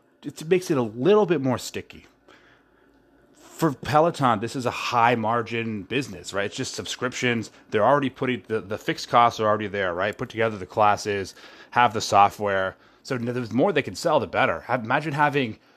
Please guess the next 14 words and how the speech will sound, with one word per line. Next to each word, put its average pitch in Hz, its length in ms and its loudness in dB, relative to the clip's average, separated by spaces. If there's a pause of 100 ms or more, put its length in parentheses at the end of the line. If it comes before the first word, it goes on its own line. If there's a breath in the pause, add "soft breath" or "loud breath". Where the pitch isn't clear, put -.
(200 soft breath)
uh, 95 300 2
an 113 80 -2
average 117 580 2
of 95 140 -10
twenty-five 127 640 -4
subscriptions 101 600 -10
per - 280 -4
bike. - 480 0 (500 soft breath)
That's, 117 640 -2
that's 131 420 -2
the 117 160 -10
real 104 300 -2
move 90 340 -8
here. 82 260 -8